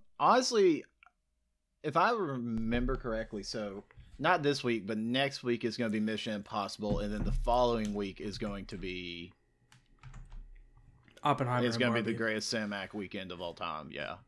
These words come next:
Speaker 2: I'm so excited for
Speaker 1: Uh,
Speaker 2: that.
Speaker 1: dude, I
Speaker 2: Uh, July twenty-second, I have a whole day planned out. I have a schedule sent out to some of my friends. It's gonna be one hell of a day.
Speaker 1: I, I've seriously considered
Speaker 2: Um,
Speaker 1: taking off that Friday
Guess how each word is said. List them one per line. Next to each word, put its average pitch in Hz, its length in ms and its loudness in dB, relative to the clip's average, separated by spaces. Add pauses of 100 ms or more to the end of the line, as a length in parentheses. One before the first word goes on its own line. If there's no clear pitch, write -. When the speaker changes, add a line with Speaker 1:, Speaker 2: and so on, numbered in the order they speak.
(600)
Speaker 2:
I'm 151 200 8
so 127 220 2
excited 117 380 -2
for 113 120 -2
Speaker 1:
Uh, 104 180 2
Speaker 2:
that. 120 80 0
Speaker 1:
dude, 92 220 -6
I 95 320 -4 (200)
Speaker 2:
Uh, 135 320 10 (680)
July 151 360 12
twenty-second, 143 600 6
I 139 60 12
have 151 180 12
a 143 40 10
whole 131 200 6
day 123 240 2
planned 131 340 4
out. 127 220 8
I 131 80 8
have 135 160 8
a 120 40 0
schedule 127 520 2
sent 131 240 0
out 127 240 2
to 123 300 -2
some 127 220 0
of 123 60 2
my 123 160 2
friends. 123 540 -2
It's 117 180 -4
gonna 131 160 2
be 123 420 -2
one 123 280 -2
hell 113 220 -2
of 113 100 -4
a 117 60 -4
day. 127 100 4
Speaker 1:
I, 156 240 4
I've 185 240 6
seriously 160 480 6
considered 127 400 10
Speaker 2:
Um, 117 60 0
Speaker 1:
taking 120 360 2
off 107 240 0
that 98 180 -4
Friday 85 520 -4